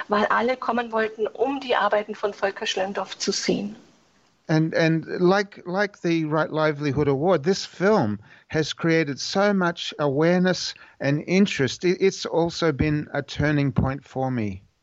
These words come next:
Speaker 1: Und wie auch dieser, diese Auszeichnung, dieser Nobelpreis, dieser Life-, äh, äh, Livelihood Award, hat auch, also dieser Film, also s-, so viel bewegt und wurde für mich auch zu einem Wendepunkt.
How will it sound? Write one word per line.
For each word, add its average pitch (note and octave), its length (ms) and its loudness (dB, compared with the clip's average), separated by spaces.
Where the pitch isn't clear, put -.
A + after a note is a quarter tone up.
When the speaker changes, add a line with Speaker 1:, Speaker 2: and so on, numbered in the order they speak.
Speaker 1:
Und A3+ 240 2
wie C#4 200 4
auch A#3+ 200 0
dieser, A#3+ 480 -2
diese A3 320 -2
Auszeichnung, A3 440 0
dieser G#3 240 -4
Nobelpreis, G3+ 840 -4
dieser G#3+ 160 6
Life-, G3+ 380 0
äh, G3+ 720 0
äh, F#3+ 60 -2
Livelihood A#3 680 0
Award, G3 380 -2
hat A#3+ 260 2
auch, G#3+ 200 2
also G#3 280 0
dieser A#3+ 320 -4
Film, A#3 380 -2
also G#3+ 260 2
s-, - 380 -10
so C4 260 2
viel B3+ 240 0
bewegt G#3 500 -2
und G#3+ 140 4
wurde A#3+ 200 4
für A#3 140 -2
mich A3+ 220 0
auch G3+ 160 0
zu - 140 -2
einem G#3 280 -4
Wendepunkt. G3+ 840 -6